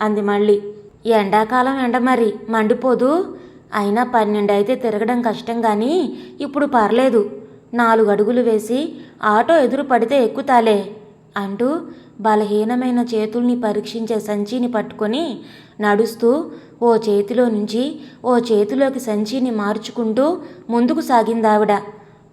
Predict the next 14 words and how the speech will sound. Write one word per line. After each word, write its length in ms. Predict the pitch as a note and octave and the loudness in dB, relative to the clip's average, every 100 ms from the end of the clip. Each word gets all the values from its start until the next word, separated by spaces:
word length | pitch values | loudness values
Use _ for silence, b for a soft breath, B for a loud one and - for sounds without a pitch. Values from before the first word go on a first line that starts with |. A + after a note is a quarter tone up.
| A3 | -4
పాత 320 | G3+ G3+ A3+ | -2 -2 -4
చీర 520 | A#3 G#3 G#3+ A3 C4+ - B B - | -6 -2 0 0 0 -6 B B -2
ఆవిడ 280 | A3 A3 G#3+ | 0 2 2
లేమిని 600 | G#3 G#3 A3 A#3+ A#3 C#4+ - - | 2 4 4 4 2 -2 -4 -4
చెప్పకనే 420 | G#3 A#3+ B3+ B3+ C4+ | -2 -2 -2 -2 0
చెప్పిందా 380 | B3 A#3+ A3+ A3 | -2 -2 -2 0
అమ్మాయికి. 600 | G#3 G#3 G#3+ A3 G#3+ G#3 G#3 B B B B - | 0 0 0 0 2 0 -2 B B B B -2
కాస్త 360 | G#3+ A3 A3 | 0 0 -2
దూరం 380 | G#3 G3+ G#3 A#3 | 0 2 2 0
వెళ్ళాక 640 | A3 G3+ G3+ G3+ C#4 E4 - - - - | 0 0 -2 0 0 0 -4 -10 -8 -2
ఆవిడకి 640 | G#3+ G#3 G#3 A3+ D4 - B B B | 0 0 -2 -2 -4 -6 B B B
ఇక 160 | C4 C4+ | -4 -2
నడవలేను 640 | B3+ G3+ G#3+ A#3+ B3+ C#4 | 0 0 0 2 2 2
అనిపించింది. 840 | D4 A#3+ A#3 A#3 A3+ A3 G#3 G3+ | 2 0 0 -2 0 0 0 0